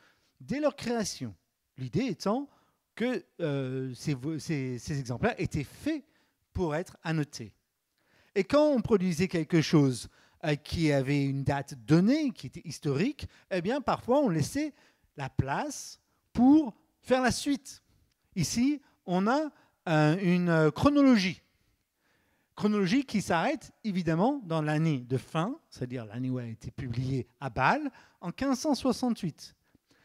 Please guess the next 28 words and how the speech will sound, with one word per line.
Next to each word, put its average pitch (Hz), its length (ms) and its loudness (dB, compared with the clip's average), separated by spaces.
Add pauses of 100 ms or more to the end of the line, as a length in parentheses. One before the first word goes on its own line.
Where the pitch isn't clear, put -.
(180)
Eh 208 80 0
bien, 220 140 2
ici, 233 320 4
vous 294 160 2
voyez 196 480 4 (180)
qu'il 220 120 2
y 180 40 4
a 156 40 -2
de 151 60 -4
l'espace 254 500 -2
en 190 80 -2
dessous 190 400 -4 (580)
pour 294 240 6
remplir 262 460 -2
les 233 140 0
années 247 260 0
suivantes. 220 640 -4 (540)
Et 226 80 4
vous 214 140 4
voyez 196 320 8
qu'on 190 220 4
a 175 100 4
ici 180 360 4
une 240 100 6
main 190 180 6
du 151 80 2
seizième 147 340 2
siècle 139 540 -2